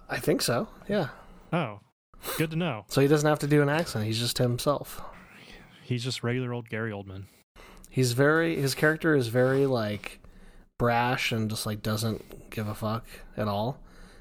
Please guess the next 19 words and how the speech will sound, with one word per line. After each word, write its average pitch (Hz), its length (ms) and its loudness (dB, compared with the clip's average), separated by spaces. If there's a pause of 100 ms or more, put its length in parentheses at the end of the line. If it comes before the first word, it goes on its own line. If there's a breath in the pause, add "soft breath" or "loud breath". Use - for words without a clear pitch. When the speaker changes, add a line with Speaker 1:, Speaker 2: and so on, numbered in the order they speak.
(160 loud breath)
Speaker 1:
Even 123 220 2
so 127 180 2
much 120 220 0
so, 123 180 0
there's 120 240 0
a 135 40 2
literal 127 420 2
scene 120 300 0
where 113 120 -2
he's 107 140 -4
talking 113 320 -2
to 104 80 -2
a 101 60 -2
superior, 107 760 -2 (300 loud breath)
serious 120 420 0
conversation, 107 800 -2 (240)
dead 110 180 2
of 101 100 -2
night. 98 360 -4